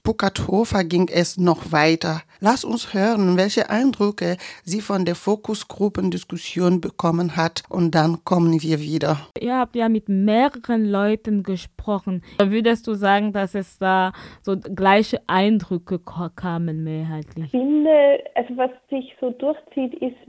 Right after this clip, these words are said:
Speaker 3: Diskriminierung ist ja was, was ganz, Leute ganz unterschiedlich betrifft.
Speaker 2: Mhm.
Speaker 3: Ob das Menschen mit oder ohne Akzent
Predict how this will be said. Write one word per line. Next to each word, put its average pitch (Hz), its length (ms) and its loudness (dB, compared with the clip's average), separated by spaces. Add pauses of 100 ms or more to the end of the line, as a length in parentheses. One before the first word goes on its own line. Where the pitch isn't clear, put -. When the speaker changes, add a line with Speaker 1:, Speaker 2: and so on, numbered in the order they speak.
(500)
Speaker 3:
Diskriminierung 285 840 2
ist 262 260 -8
ja 233 560 0
was, 220 220 0 (100)
was 220 160 -4
ganz, 220 260 -2 (240)
Leute 226 320 2
ganz 214 200 -6
unterschiedlich 226 720 -8
betrifft. 214 420 -10 (160)
Speaker 2:
Mhm. 214 280 2
Speaker 3:
Ob 214 140 -4
das 202 200 -4
Menschen 202 400 -6
mit 220 180 -8
oder 202 180 -2
ohne 202 280 -6
Akzent 208 480 -4